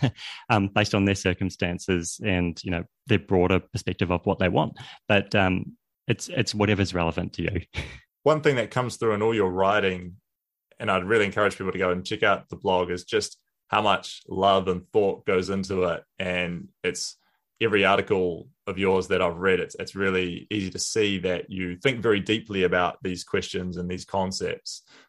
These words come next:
Speaker 2: Uh, so it's, that, that's pretty rare. <laughs> There's a lot of kind of personal finance information out there on the internet, but it's, uh, beautifully personal and, uh, empathetic, and also, like, <laughs> quite, like, uh,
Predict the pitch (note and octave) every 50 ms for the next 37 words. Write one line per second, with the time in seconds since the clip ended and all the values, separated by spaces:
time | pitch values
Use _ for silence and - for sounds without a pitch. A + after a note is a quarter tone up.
0 | _ _ - F#2+ F2 F2 F2 F2 - - - - F2+ F2 F2 E2+ E2+ F2+ - -
1 | G#2+ G2 - - - - _ _ _ - - C#3 - D3+ F3 F3+ D#3 - G#3+ G3
2 | F#3 D3+ C3+ C3+ B2 G#2+ F#2+ F2 E2 - - - - - - - B2 - - -
3 | - - - - E3 C#3 D#3 D3 C#3+ D3+ D3+ D3 C#3+ C#3+ - - - - - -
4 | E3 C3+ B2+ - - C#3+ C#3 C3 - C#3+ C3 B2+ - - B2 A2+ A2+ G#2+ G#2+ G#2
5 | - - - A2+ G2+ - G#2 F#2+ G2 G2+ G#2+ F#2 - G#2 F#2 F2+ F#2 F#2 - -
6 | F#2 F#2 F#2 F#2 F2+ F2+ F#2 F#2 F#2 - F2+ F2 E2+ E2+ - - - - F2 E2+
7 | - - - F2+ - - - - - _ _ _ _ _ - F2 E2 E2 - -
8 | G#2+ G#2 A2 - - G2 F#2 F2 E2+ - - G2 G2 F#2 - - F#2+ F#2 F2 F2
9 | F2 F2 F2 F2+ F#2 _ _ _ _ - G2 F#2 F2 F2 E2+ E2+ F2 E2 E2 -
10 | - _ _ _ _ - F2+ E2+ E2 - G2+ G2 E2+ F2+ - G2 F2+ E2+ E2+ D#2+
11 | - - - _ _ _ _ _ _ - G2 F2+ F#2 F2+ F2+ - - F#2 F2 E2+
12 | E2 E2 E2 E2 E2+ E2+ _ _ _ _ - A2+ G2+ - - - - A#2+ G#2+ A2
13 | - - G#2 A2+ F#2 F2+ - - - - - - - - - - F#2+ F#2+ F#2 F2+
14 | F2 F2 F2 F2 E2+ F#2+